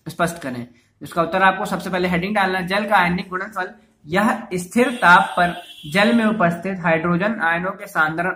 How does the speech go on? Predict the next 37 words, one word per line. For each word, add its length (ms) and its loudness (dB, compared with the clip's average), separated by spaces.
एच 160 -6
प्लस 200 0
तथा 300 0
hydroxide 680 0
आयनों 280 0
के 100 -6
सांद्रण 460 -4
ओएच 400 -2
माइनस 420 2
के 140 -6
गुणनफल 440 -2
के 120 -10
बराबर 380 2
होता 240 -8
है। 180 -10
इसे 380 0
केडब्ल्यू 540 0
से 120 -4
प्रदर्शित 540 -4
करते 220 -14
हैं, 220 -20
अर्थात 580 6
केडब्ल्यू 400 0
बराबर 460 4
एच 160 -6
प्लस 300 -2
ओ 120 -2
एच 160 -4
माइनस 480 0
ट्वेंटी 200 -2
फ़ाइव 380 4
दशमलव 480 0
डिग्री 320 0
Celsius 540 -2
पर 360 2
जल 180 4
के 140 -2